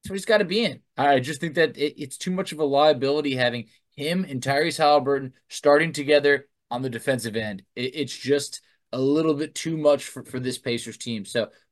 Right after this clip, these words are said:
great to see, you know, for, uh, a bounce back performance from Buddy Hield. And then overall, I mean, this illness, I hope it's not something going around. Obviously, T J McConnell had it first.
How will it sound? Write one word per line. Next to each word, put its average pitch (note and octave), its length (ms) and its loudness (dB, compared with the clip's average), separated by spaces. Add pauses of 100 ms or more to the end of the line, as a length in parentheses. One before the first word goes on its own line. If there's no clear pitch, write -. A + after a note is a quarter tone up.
(240)
great D3+ 440 0
to F3 80 -6
see, F#3 520 -2 (200)
you C3 120 -4
know, D3+ 640 2
for, C3 300 -6
uh, C#3+ 360 4
a C3 140 -2
bounce D3 320 0
back C#3+ 240 -2
performance C#3 440 -4
from B2+ 160 -8
Buddy B2+ 220 -2
Hield. B2+ 380 -2 (240)
And C#3+ 100 -2
then F#3 100 4
overall, F3+ 760 4
I D3+ 80 -4
mean, D#3+ 320 -6 (680)
this C#3+ 220 -2
illness, E3+ 560 -2 (440)
I C3 60 -10
hope A#3 220 6
it's A3+ 100 0
not A3+ 180 4
something G#3 280 0
going F#3+ 200 4
around. E3+ 380 0
Obviously, D3 300 -6
T F3+ 160 -6
J F3 100 -2
McConnell D#3+ 460 0
had D#3 100 2
it D#3 80 -4
first. E3 400 -4